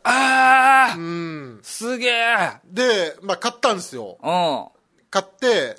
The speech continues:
Speaker 2: で、あの、その、持ってって、
Speaker 1: うん。
Speaker 2: で、まあ、別にそんな高いものじゃないですけど、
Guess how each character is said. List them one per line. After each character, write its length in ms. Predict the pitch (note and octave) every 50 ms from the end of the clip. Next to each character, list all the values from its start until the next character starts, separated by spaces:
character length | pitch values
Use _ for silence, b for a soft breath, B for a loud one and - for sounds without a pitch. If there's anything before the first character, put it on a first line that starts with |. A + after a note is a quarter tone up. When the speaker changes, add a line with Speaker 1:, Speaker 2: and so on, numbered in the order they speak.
| _ D3+
Speaker 2:
で、 720 | F#3 F#3+ F#3+ F#3+ G3 F#3+ F#3+ G3 G3 G3 F#3+ F#3+ F#3+ F#3+ F3+
あ 120 | F3 F3+ F3
の、 200 | E3+ E3+ E3 D3+
そ 100 | - F3
の、 320 | E3+ E3 D#3+ D#3 D#3 D#3
持 160 | D3+ D#3 F3+
っ 40 | F#3
て 180 | F#3 _ - G#3
っ 40 | F#3+
て、 380 | - _ - A#2 A2 G#2 F2 - B2+
Speaker 1:
う 60 | C3+
ん。 240 | C#3 B2+ G#2 - _ _ _ _ _ _ _ _ _ _ _ -
Speaker 2:
で、 100 | G3+ C4+
ま 80 | C#4+
あ、 60 | A#3+ F3
別 160 | F3 F#3 F3
に 80 | E3+
そ 100 | - G#3
ん 40 | F#3
な 60 | E3+
高 220 | D#3+ - G3 A3 G#3+
い 60 | G3+
も 100 | F3+ D3+
の 60 | C#3+
じ 40 | C3
ゃ 40 | C3
な 60 | B2
い 20 |
で 40 | A2+
す 60 | -
け 100 | - C#3
ど、 280 | C3+ G3+ G#3 C3 - -